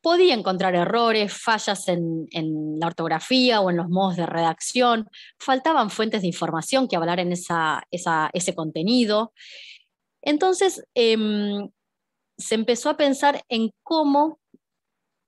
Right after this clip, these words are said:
eh, digamos, eh, se, se puso como objetivo empezar a generar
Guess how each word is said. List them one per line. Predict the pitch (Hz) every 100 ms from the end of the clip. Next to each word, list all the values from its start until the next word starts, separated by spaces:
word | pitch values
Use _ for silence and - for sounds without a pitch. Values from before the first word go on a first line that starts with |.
| _ -
eh, | 202 180 175 175 175 175 175 _ _ _ _ _ _ _ _
digamos, | 220 226 226 -
eh, | 240 226 -
se, | - 220 220 214
se | - 220
puso | 220 311 339
como | 262 233 214 202 196 190 190
objetivo | 208 180 226 208 294
empezar | 294 220 202 247
a | 254
generar | - 202 226 247